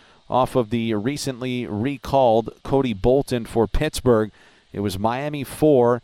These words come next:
Pittsburgh three, going to the bottom of the ninth inning. Tanner Scott has been lights out. He was loosening last night in New York. He was ready to pitch the ninth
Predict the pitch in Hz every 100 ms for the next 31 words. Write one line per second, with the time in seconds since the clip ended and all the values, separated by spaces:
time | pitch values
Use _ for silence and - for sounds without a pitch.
0 | _ - - 127 - 131 120 - 123 135
1 | 127 120 127 123 104 120 135 120 120 127
2 | 117 131 127 90 - _ _ - 139 160
3 | 156 - 156 156 139 127 139 127 127 135
4 | - 143 147 127 - _ _ _ - 131
5 | 127 117 151 180 160 143 135 151 135 143
6 | 151 139 127 127 117 147 165 - 131 107
7 | 123 156 143 120 147 - 127 117 135 160
8 | -